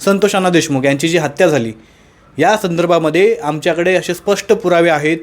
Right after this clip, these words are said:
की ज्यामध्ये वाल्मिक कराडचा सरळ आणि थेट संबंध दिसतोय.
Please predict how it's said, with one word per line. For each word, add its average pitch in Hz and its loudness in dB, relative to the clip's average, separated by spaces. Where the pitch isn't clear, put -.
की 185 -4
ज्यामध्ये 160 -2
वाल्मिक 143 0
कराडचा 139 0
सरळ 165 0
आणि 160 0
थेट 165 -4
संबंध 143 -4
दिसतोय. 139 -2